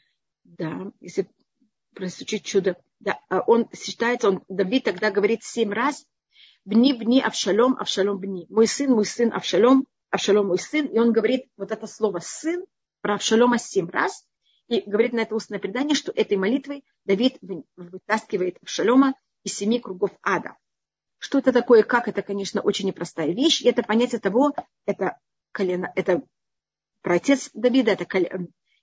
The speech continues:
Иуда это начал это понятие, Давид это расширяет, что мы можем помочь людям даже после их смерти. И это, конечно, очень сложная вещь, как это понять.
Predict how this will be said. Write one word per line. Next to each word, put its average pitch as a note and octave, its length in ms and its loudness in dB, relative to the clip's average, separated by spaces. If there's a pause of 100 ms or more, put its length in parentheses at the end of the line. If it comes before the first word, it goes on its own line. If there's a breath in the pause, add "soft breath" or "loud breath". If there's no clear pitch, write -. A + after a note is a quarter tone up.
Иуда A3 420 2 (100)
это G3 200 -6
начал F#3+ 480 -2
это F3 180 -10
понятие, C4 560 2
Давид F#3 300 0
это E3+ 160 -4
расширяет, D4+ 500 2 (480)
что - 180 -2
мы B3 100 6
можем C4 340 4
помочь G#3+ 400 -2
людям B3 440 -2
даже A3 280 -6
после F#3 380 -4
их - 100 -10
смерти. - 420 -20 (300)
И A3+ 80 2
это, C4 100 2
конечно, B3+ 400 0
очень B3 320 2
сложная F#3+ 380 0
вещь, G3+ 160 0
как - 160 -18
это - 120 -20
понять. - 140 -20